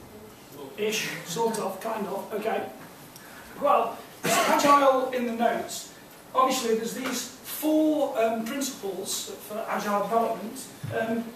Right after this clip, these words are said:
now, obviously, the Ag-, Agile was kind of first, um, discussed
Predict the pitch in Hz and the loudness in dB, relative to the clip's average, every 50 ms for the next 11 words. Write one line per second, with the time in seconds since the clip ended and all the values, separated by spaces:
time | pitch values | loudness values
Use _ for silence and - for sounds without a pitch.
0 | - - 233 254 254 254 254 254 254 - 277 294 302 294 - 254 233 220 214 240 | -10 -2 0 2 4 6 6 4 4 2 2 0 2 2 2 4 2 2 4 4
1 | 269 277 277 - 233 233 - - - 254 254 254 247 226 220 214 - - - 240 | 4 4 4 2 0 0 2 4 4 4 6 6 6 6 4 2 -2 -2 -2 0
2 | 233 214 - - - 254 247 240 240 - - - - - 226 202 208 208 202 202 | 0 0 -2 -2 6 8 8 8 8 6 2 -2 -4 -4 -4 -2 0 0 0 0
3 | 196 196 - - 214 - - - - 311 285 - - - - - - - | -2 -2 -4 -4 -4 -2 -2 -2 2 2 4 4 4 0 -4 -6 -8 -10